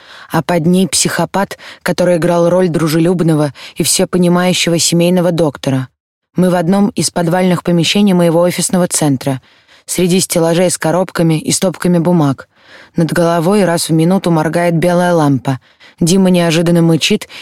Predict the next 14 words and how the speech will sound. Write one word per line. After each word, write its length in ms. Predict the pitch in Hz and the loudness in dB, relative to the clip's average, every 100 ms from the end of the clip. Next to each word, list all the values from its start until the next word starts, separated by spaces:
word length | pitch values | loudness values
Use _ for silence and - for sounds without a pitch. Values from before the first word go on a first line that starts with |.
| - | -8
и 120 | 180 | -4
переводит 420 | 165 180 170 165 147 | -2 0 0 0 -2
взгляд 520 | 151 139 170 185 - | -2 0 0 -2 -4
мне 300 | - 165 175 | -2 2 2
за 180 | 160 156 | 2 0
спину. 420 | - - 135 131 - _ _ | -2 -2 -2 -4 -8 _ _
Я 180 | 165 170 | 0 0
оборачиваюсь. 840 | 170 180 160 - 139 135 131 - _ _ _ _ _ _ _ - | 2 0 0 -2 -2 -4 -6 -10 _ _ _ _ _ _ _ -8
«Здрасте». 640 | 147 185 160 - - 131 _ _ _ - | -2 0 0 -2 -6 -8 _ _ _ -6
Из-за 200 | 165 156 | -2 -2
стеллажа 520 | - 160 156 147 175 | 0 0 0 0 0
выходит 500 | 165 - 175 165 - - - | 0 0 0 -2 -6 -18 -6
вихрастый 640 | 156 156 170 170 - 175 | -4 -2 -2 -4 -2 -6
паренек 500 | 160 160 160 180 - | -2 0 2 0 -4